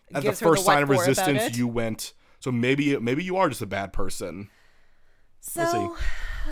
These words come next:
Speaker 2: audience, tell us, what do you think? Was it boring? Did you like it?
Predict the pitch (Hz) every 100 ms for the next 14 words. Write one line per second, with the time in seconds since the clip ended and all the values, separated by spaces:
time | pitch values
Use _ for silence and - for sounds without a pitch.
0 | - 302 320 330 330 - - 311 311 -
1 | - _ - 392 - 269 415 - 131 147
2 | - - _ _ _ _ _ 170 185 170
3 | 170 240 339 440 440 _ 196 190 156 370
4 | - 403